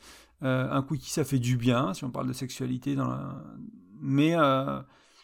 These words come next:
il faut peut-être le faire trois, quatre, cinq fois par semaine. Et puis des fois, quand tu le fais pas, c'est frustrant. Il y a un côté où... Euh, où ça peut être frustrant quand on fait les choses sans conscience, où on fait les choses, des choses qui sont moins nourrissantes, qui sont un peu prenantes, évidentes.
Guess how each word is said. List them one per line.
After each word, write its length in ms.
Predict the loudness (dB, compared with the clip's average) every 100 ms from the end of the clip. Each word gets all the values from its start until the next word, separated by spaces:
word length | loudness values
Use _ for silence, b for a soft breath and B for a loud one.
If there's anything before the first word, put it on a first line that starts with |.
| b b _ _ _ _ _ -18
il 160 | -14 -8
faut 100 | -4
peut-être 220 | 0 2
le 80 | 2
faire 220 | 4 2
trois, 240 | 4 4
quatre, 200 | 4 0
cinq 240 | 0 -2 0
fois 140 | 0
par 180 | 0 0
semaine. 400 | 0 -2 -2 -4 -8
Et 80 |
puis 140 | -12 -6
des 100 | -4
fois, 160 | -4
quand 140 | 0 -2
tu 120 | -2
le 60 | -4
fais 140 | -2
pas, 120 | -2
c'est 140 | -2 -4
frustrant. 480 | -2 -4 -2 -2
Il 60 | 0
y 40 |
a 40 | 0
un 60 |
côté 380 | 0 -4 0 2
où... 200 | 4 2
Euh, 120 | 0 -4 B B B B B -8
où 60 |
ça 100 | -2
peut 140 | 2 2
être 80 |
frustrant 460 | 2 0 0 2 2
quand 140 | 0
on 60 | -4
fait 160 | 0 0
les 80 |
choses 260 | 2 0 -2
sans 260 | 0 0 0
conscience, 580 | -2 -2 -2 -4 -4
où 20 | -6
on 80 |
fait 140 | -6 -4
les 40 |
choses, 300 | -4 -4 -6
des 120 | -6
choses 200 | -6 -6
qui 60 | -4
sont 120 | 2
moins 200 | 6 6
nourrissantes, 480 | 6 2 0 0 -2
qui 100 | -4
sont 140 | -2
un 40 | -2
peu 140 | -4
prenantes, 480 | -4 0 2 2 0
évidentes. 480 | -2 0 -2 -2